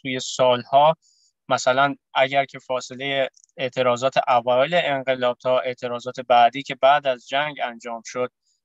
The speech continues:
مثلاً حدود ده سال بوده، بعد از اون کوتاه‌تر شد، کوتاه‌تر شد و الان آخرین اعتراضاتی که، آ-،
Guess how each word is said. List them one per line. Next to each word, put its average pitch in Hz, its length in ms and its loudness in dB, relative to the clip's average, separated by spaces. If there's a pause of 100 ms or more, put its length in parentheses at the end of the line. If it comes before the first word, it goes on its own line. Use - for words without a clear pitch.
(180)
مثلاً 123 420 2 (160)
حدود 123 200 -6
ده 127 340 2
سال 120 320 -4
بوده، 120 460 -6
بعد 143 220 6
از 127 280 0
اون 147 240 -12 (400)
کوتاه‌تر 135 680 2
شد، 147 260 -8 (100)
کوتاه‌تر 135 520 -2
شد 151 220 -10
و 156 220 2 (640)
الان 139 580 0
آخرین 131 500 0
اعتراضاتی 127 720 -6
که، 147 320 -8
آ-، 127 220 2